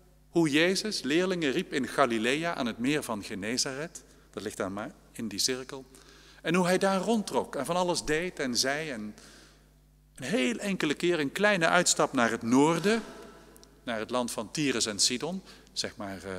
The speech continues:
Libanon in onze tijd. En ook een heel enkele keer naar het oosten,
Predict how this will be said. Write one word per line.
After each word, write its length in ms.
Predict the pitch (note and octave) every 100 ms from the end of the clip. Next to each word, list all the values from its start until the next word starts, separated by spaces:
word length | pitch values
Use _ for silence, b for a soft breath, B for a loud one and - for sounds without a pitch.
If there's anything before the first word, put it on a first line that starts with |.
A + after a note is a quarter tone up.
| F2+
Libanon 600 | B2 A2+ A#2 A#2 D3+ E3 -
in 140 | - A#2+
onze 240 | A2+ B2
tijd. 380 | A#2 B2 D#3 - _ _ _ _ _ _ _ _ _ _ _ B B
En 140 | - D3
ook 100 | D3
een 80 | D3
heel 340 | E3+ B3+ G#3
enkele 320 | F#3 D#3 C3
keer 260 | - C#3 A#2
naar 180 | G#2+ F#2+
het 200 | G2 -
oosten, 480 | B2 B2 - G#3+